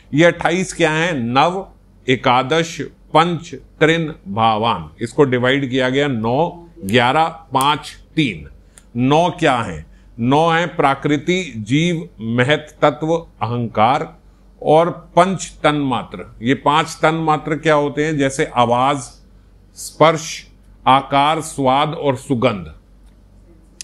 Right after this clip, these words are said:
तो ये मिलके बने नौ। और ग्यारह क्या है? पांच कर्म इंद्रियां और पांच ज्ञान इंद्रियां। कर्म इंद्रियां क्या हैं? जैसे मुंह, हाथ, पैर,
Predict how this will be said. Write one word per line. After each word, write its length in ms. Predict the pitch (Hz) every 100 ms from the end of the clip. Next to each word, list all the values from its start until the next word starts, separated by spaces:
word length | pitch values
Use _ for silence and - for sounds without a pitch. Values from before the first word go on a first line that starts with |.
| - - - -
तो 80 | 139
ये 220 | 151 170
मिलके 380 | 165 156 165 165
बने 420 | 139 147 170 165 - - -
नौ। 460 | 127 127 98 - - - - -
और 140 | 127
ग्यारह 460 | 113 101 127 143 170
क्या 240 | 143 156
है? 140 | 156 160
पांच 400 | 160 147 156 -
कर्म 340 | - 139 156
इंद्रियां 580 | 160 156 151 151 170 170
और 240 | 165 135
पांच 400 | 123 143 143 135
ज्ञान 340 | 110 117 113 117
इंद्रियां। 360 | 113 107 117
कर्म 300 | 110 151 160
इंद्रियां 420 | 160 151 160 156 139
क्या 160 | 147
हैं? 180 | 151 156
जैसे 260 | 143 147 131
मुंह, 400 | 123 147 156 120
हाथ, 200 | 131 139
पैर, 420 | - 131 139